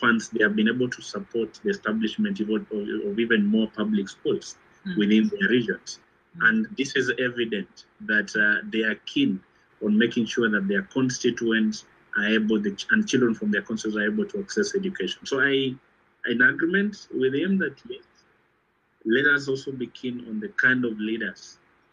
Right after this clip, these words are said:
Speaker 1: uh, that we, we, we, we elect,
Speaker 2: Yeah.
Speaker 1: because they have also a direct impact on the kind of infrastructure that we put in place in our constituencies, including,
Speaker 2: Mm.
Speaker 1: uh, the schools and the
Speaker 2: Okay.
Speaker 1: education.
Speaker 2: Uh, now, if we are to refine our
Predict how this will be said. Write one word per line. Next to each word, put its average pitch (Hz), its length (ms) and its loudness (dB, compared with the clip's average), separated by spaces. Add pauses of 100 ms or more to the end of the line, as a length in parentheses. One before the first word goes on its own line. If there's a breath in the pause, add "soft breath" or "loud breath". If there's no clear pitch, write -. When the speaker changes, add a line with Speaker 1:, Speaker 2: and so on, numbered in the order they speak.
(180)
Speaker 1:
uh, - 180 -10
that 98 200 -4 (160)
we, 104 320 -2
we, 101 400 -2
we, 101 260 -4
we 107 180 2
elect, - 480 -6 (240)
Speaker 2:
Yeah. 185 120 -6
Speaker 1:
because 120 180 -2
they 110 120 -2
have 110 180 0
also 127 220 -4
a 104 60 -2
direct 113 460 -2
impact 110 520 -6
on 98 80 -4
the 98 80 -2
kind 110 320 0
of 98 120 -4
infrastructure 98 760 -4
that 95 220 -2
we 95 80 -2
put 113 280 -2
in 95 160 -2
place - 360 -2 (440)
in 107 140 4
our 101 140 4
constituencies, 101 800 -4
including, 165 680 4 (480)
Speaker 2:
Mm. - 160 -12
Speaker 1:
uh, 104 220 4
the 98 220 2
schools - 440 -6 (200)
and 95 140 2
the 95 60 0
Speaker 2:
Okay. 92 80 -4
Speaker 1:
education. 98 300 0 (600)
Speaker 2:
Uh, 208 80 0
now, 202 180 4 (100)
if 220 80 -4
we 247 80 -2
are 240 60 0
to 254 120 -6
refine 247 500 0
our 175 440 -6